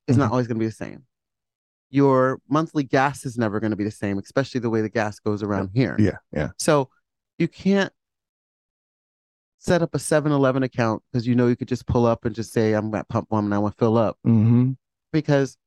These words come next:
Speaker 1: even if you go to your seven eleven application and you're using that same card, it's just gonna say fuel.
Speaker 2: Mm.
Speaker 1: And sometimes that, the,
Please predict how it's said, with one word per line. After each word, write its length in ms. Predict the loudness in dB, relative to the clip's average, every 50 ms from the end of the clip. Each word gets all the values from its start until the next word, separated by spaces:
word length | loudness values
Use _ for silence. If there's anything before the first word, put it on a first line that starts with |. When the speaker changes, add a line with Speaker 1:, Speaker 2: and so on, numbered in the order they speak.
| _ _ _ _ -2
Speaker 1:
even 340 | 2 2 2 4 4 2 2
if 140 | 2 0 0
you 80 | 0
go 120 | 2 2 0
to 180 | 0 0 -2
your 80 | -4 -2
seven 300 | -2 -2 -2 -2 -2 -2
eleven 440 | -4 -2 -2 -2 -2 -2 -4 -8 -8 _ -4
application 920 | -4 -4 -4 -4 -10 _ -2 0 0 0 -2 -2 -2 -2 -2 -2 -6 -10 _ _ _ _ _ _ _ _ _ -2
and 160 | 0 2 2
you're 100 | 2 2
using 360 | 2 4 2 2 2 2 0 0
that 180 | -2 -4 -6
same 300 | -4 -2 -2 -2 -2 -2
card, 520 | -2 0 2 2 2 2 2 0 -2 -6 _ _ _ _ _ _ -4
it's 140 | -4 -4 -2
just 200 | -4 -6 -4 -2
gonna 160 | -2 -2 -2
say 200 | 0 0 -2 -2
fuel. 540 | -2 _ -2 -2 0 0 0 -2 -6 -10 -12 _ _ _ _ _ 0 2
Speaker 2:
Mm. 200 | 4 6 6 4
Speaker 1:
And 100 | 2 0
sometimes 500 | 0 -2 -2 -2 -2 -4 -4 -4 -6 _ -6
that, 140 | -6 -6 -6 _ -8
the, 120 | -8 -8